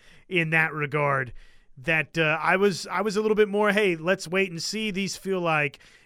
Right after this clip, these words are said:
uh, rose up and, and took a major championship, maybe ahead of schedule in Wyndham Clark's case, and, uh, maybe just kinda one of those weeks in Brian,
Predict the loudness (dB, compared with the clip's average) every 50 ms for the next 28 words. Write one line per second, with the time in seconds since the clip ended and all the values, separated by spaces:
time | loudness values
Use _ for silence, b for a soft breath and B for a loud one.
0 | b b b _ _ _ _ _ -20 -18 -16 -16 -14 -12 -6 0 4 6 6 6
1 | 6 4 4 4 4 4 4 2 -2 -6 -6 -2 0 0 2 0 0 -2 -4 -10
2 | -10 -8 -8 -8 -2 0 2 2 2 2 2 2 2 0 -2 -6 -6 -4 -2 -2
3 | -2 -4 -6 -6 -4 -4 -4 -4 b b b b b b b 0 2 4 4 4
4 | 4 2 2 2 2 0 0 0 -2 -4 -4 -2 0 0 0 0 -2 -6 -6 -8
5 | -8 -6 -6 -4 0 2 4 4 4 2 2 0 0 2 2 2 0 -4 -2 0
6 | 0 0 0 -4 -8 B B B B B -8 -4 -2 0 0 0 0 0 0 0
7 | 0 0 0 2 2 2 2 0 -2 -2 -4 -6 -6 -6 -6 -4 -4 -4 -4 -2
8 | 0 0 2 2 2 2 2 0 -2 -6 -6 -4 -2 -2 -2 -4 -6 -10 -12 -14
9 | b b b b b -8 -6 -4 -4 -2 0 2 4 4 4 4 2 0 -6